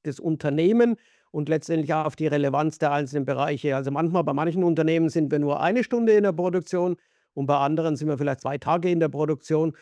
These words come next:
und gucken auch alle Schichten an. In der Regel beginnt das Audit mit einem Einführungsgespräch. Auditoren stellen sich vor, Auditziele wird vorgestellt, wir lassen das Unternehmen vorstellen.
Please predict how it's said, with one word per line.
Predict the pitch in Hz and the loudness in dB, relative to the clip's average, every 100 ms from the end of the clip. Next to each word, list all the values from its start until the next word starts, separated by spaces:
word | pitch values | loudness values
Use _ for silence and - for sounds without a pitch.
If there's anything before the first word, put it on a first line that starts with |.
| _ | _
und | - 131 | -12 -6
gucken | 151 147 147 | -6 -4 -4
auch | 139 139 - | -2 -2 -4
alle | 139 143 139 | -4 -2 -2
Schichten | - 156 - - 123 | -4 -8 -8 -6 -4
an. | 131 131 _ - | -4 -8 _ -8
In | 135 | -2
der | 151 | 4
Regel | 214 240 | 4 4
beginnt | 208 196 185 170 | 0 0 0 -2
das | 143 - | -4 -4
Audit | 151 180 208 202 175 | 0 2 4 2 0
mit | 131 | -8
einem | 120 135 | -8 -8
Einführungsgespräch. | - 208 - 240 214 214 - - - 175 170 147 | -4 -4 0 0 0 -2 -4 -8 -4 -2 -2 -2
Auditoren | 143 143 - 220 233 | -4 -4 -2 0 0
stellen | - - 185 185 180 | -2 -2 0 0 -2
sich | 180 - | -4 -4
vor, | 180 170 170 160 - - | -2 2 2 0 -12 -4
Auditziele | 135 151 147 - - - 247 233 226 202 | 0 0 0 -4 -14 -2 0 4 4 4
wird | 190 - | 0 -2
vorgestellt, | 196 175 170 - 165 151 | -2 -2 -4 -2 -2 0
wir | 143 | -4
lassen | 131 147 | -4 -4
das | 127 131 | -6 -6
Unternehmen | 139 135 151 233 240 226 | -6 -2 2 4 2 -2
vorstellen. | 202 202 - 185 175 175 | -2 -2 -2 0 2 0